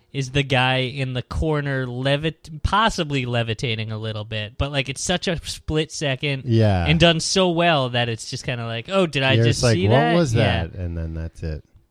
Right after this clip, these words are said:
Speaker 1: So, um, can I, yeah, I, I know that's controversial, but I'm surprised we're on the same page about that
Speaker 2: Yeah,
Speaker 1: movie.
Speaker 2: well.
Speaker 1: And my controversial honorable mention,
Speaker 2: Uh-huh.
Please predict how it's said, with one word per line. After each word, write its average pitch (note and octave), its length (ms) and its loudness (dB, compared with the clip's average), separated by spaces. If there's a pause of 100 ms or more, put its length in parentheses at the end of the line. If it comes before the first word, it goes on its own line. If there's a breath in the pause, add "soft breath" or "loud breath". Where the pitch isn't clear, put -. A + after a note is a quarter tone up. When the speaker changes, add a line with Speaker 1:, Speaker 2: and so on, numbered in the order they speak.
(120)
Speaker 1:
So, G#2+ 440 -8 (120)
um, A#2+ 500 -8
can C3 140 -8
I, A#2+ 240 -8 (440)
yeah, B2+ 280 -2 (440)
I, B2+ 120 -8 (140)
I C#3 40 2
know D3 160 0
that's D3 180 -2
controversial, C#3 600 -4
but C3 140 -4
I'm C#3+ 140 2
surprised D#3+ 480 -2
we're C3 100 0
on B2+ 120 -2
the B2 60 -4
same C3 240 -4
page C3 240 -6
about G#2+ 200 -6
that G#2+ 100 -4
Speaker 2:
Yeah, G2+ 100 -2
Speaker 1:
movie. G#2+ 280 -6
Speaker 2:
well. A#2 280 0 (300 soft breath)
Speaker 1:
And D3 120 -4
my D3 160 0
controversial D#3+ 800 -4
honorable D#3 420 -2
mention, D#3+ 520 -4 (120)
Speaker 2:
Uh-huh. G2+ 280 -2